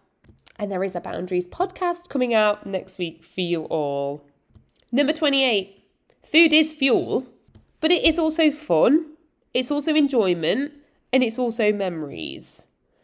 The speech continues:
Number twenty-nine, the lessons we need the most are more often in the tasks that we are avoiding, i e remaining in our comfort zone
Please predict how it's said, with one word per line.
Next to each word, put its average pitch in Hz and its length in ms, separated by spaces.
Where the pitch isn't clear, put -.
Number 285 180
twenty-nine, 226 800
the 254 100
lessons 294 520
we 277 120
need 220 520
the 202 100
most 185 540
are 202 80
more 208 340
often 175 440
in 185 180
the 170 80
tasks - 720
that 180 220
we 160 160
are 151 220
avoiding, 139 600
i 262 200
e 196 580
remaining 175 800
in 165 140
our 151 140
comfort 143 440
zone 135 420